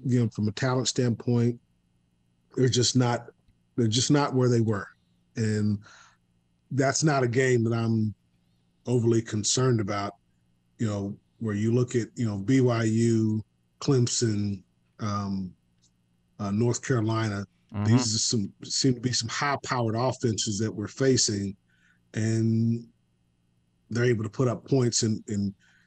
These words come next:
Speaker 1: that's gonna be a real question. I mean, we have enough on our, there's enough games on the schedule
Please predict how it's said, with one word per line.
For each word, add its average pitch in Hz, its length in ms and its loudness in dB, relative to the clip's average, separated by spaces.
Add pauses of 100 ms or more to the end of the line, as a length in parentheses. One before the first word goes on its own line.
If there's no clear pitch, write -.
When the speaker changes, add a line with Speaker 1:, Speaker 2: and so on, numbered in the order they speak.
(400)
Speaker 1:
that's 123 480 -2
gonna 131 200 2
be 117 180 2
a 113 60 4
real 120 580 4 (580)
question. 120 600 0
I 135 40 0
mean, 123 260 4 (340)
we 156 120 6
have 160 240 2
enough 143 340 2 (120)
on 131 180 2
our, 117 140 -2 (380)
there's 143 420 2
enough 143 400 4
games 139 540 2 (340)
on 127 180 2
the 120 100 4
schedule 117 600 0